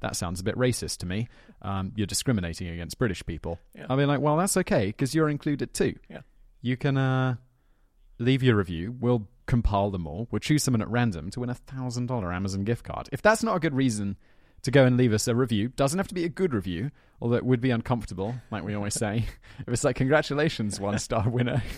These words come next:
Speaker 1: <laughs>
Speaker 2: Well,
Speaker 1: who hates our podcast."
Speaker 2: we would never actually have to give it to them, though, because if you think about it, the one-star person's not gonna keep listening, so when we announce the contest winner,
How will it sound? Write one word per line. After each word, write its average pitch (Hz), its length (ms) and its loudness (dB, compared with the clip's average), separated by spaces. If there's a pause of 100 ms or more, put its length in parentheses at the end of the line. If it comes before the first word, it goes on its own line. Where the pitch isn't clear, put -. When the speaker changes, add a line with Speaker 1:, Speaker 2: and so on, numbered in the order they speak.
(200)
Speaker 1:
<laughs> - 360 -10
Speaker 2:
Well, 226 160 8 (100)
Speaker 1:
who - 100 0
hates 110 340 -2
our 113 100 2
podcast." 117 220 0
Speaker 2:
we 180 140 4
would 196 120 6
never 208 180 6
actually 196 280 2
have 160 140 2
to 160 60 -4
give 151 200 -2
it 175 140 -4
to 143 120 -4
them, 147 380 -2
though, 127 160 0
because 131 260 -4
if 131 100 -8
you 127 60 -6
think 160 160 -4
about 135 240 2
it, - 140 -2 (180)
the 135 80 -4
one-star 156 400 2
person's 131 340 -4
not 151 160 -2
gonna 135 140 -4
keep 165 260 -6
listening, 131 380 -4
so 135 140 -4
when 131 140 -2
we 127 120 -4
announce 135 380 -2
the 135 80 -6
contest 139 500 -2
winner, 151 380 -2